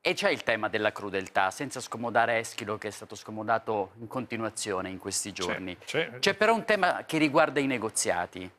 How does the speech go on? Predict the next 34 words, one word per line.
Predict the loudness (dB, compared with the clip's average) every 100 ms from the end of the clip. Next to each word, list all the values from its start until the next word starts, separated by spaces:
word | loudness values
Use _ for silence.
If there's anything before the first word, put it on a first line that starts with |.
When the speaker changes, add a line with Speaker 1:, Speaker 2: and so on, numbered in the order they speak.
| _
Speaker 1:
Cioè, | -2 0 0
se | 0 2
il | 2 2
diavolo | 4 6 6 6 6
è | 4
quello | 2 2 2
che | 0
ci | 2 6
ha | 6 4 -2 _ _
descritto | -4 -4 0 2 2 0 0 4 4 2 -6 _ _ _
Kulieba | -2 2 6 4 6 2
nelle | 2 -4
sue | -4 -2
parole, | 4 6 6 4
fermo | -2 -6
restando | -2 -2 0
che | 0
la | 0
Russia | 0 -2 -4
dice | -6 -6
un'orrenda | -4 -2 0 0
messa | -2 -2 -8
in | -4
scena, | 0 2
l'ambasciatore | 2 2 0 0 -4 0 2
oggi | 2 0
ha | -2
detto | -2 -2
venticinque | -2 -2 -4 -4 0 2
dollari | 4 6 4 2
a |
persona | -2 -8 -4 -2 -2
a |
Bush, | -4 -8 -4